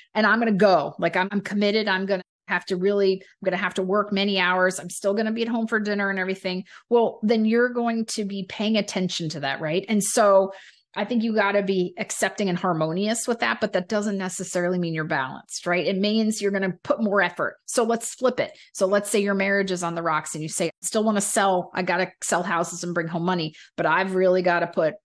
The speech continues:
a hundred times more effort into my marriage and my kids. I gotta cut my hours back," right? So there's different ways of looking at it. So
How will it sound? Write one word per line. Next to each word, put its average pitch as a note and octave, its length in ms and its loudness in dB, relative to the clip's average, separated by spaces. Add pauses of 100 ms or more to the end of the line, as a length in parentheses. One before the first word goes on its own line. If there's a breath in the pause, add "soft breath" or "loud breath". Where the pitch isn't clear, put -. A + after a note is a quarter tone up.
a - 20 -20
hundred F3+ 300 -6
times E3 320 -2
more E3+ 160 -2
effort D#3+ 220 -2
into F3 320 -6
my D3+ 400 -2 (100)
marriage F#3+ 480 2
and E3 80 -4
my D#3 120 -4
kids. - 600 -4 (240 loud breath)
I F#3+ 80 0
gotta F3+ 160 0
cut - 220 -6
my E3+ 180 -2
hours E3 400 -2
back," - 520 -2 (120)
right? F3+ 240 2
So G#3 160 2
there's G3+ 280 2
different G#3+ 340 -2
ways F#3 240 0
of E3+ 100 -10
looking F#3 320 -4
at D3+ 140 0
it. G#2+ 80 -6
So F#3+ 500 4